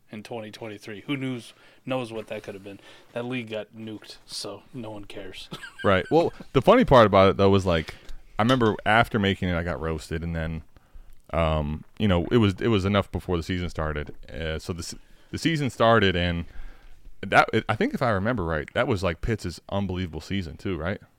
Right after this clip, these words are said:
Speaker 1: Yeah. It was right
Speaker 2: So
Speaker 1: after his rookie year. Yep.
Speaker 2: it went from, like, I was roasted to, like, oh, uh, Ayuk was playing okay, but, like,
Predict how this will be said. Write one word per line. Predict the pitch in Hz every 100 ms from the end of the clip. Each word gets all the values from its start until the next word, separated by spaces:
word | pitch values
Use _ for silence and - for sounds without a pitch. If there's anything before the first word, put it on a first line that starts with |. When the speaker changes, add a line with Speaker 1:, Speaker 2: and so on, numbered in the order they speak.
| _ _ _ -
Speaker 1:
Yeah. | 117 - _ _ -
It |
was | 101
right | 101
Speaker 2:
So | 135
Speaker 1:
after | 113 - 98
his | 92
rookie | 95 95 95
year. | 90 - _ _ -
Yep. | - 117
Speaker 2:
it | 120
went | 135 -
from, | - 113
like, | 98 90
I | 92
was | 90
roasted | 101 104 101
to, | 87
like, | 82
oh, | 92 92 73 -
uh, | 78 - - _ _ _ _ _ _ -
Ayuk | 104 120 123
was | -
playing | 110 98
okay, | 85 - 78 78 78
but, | 85 64
like, | 78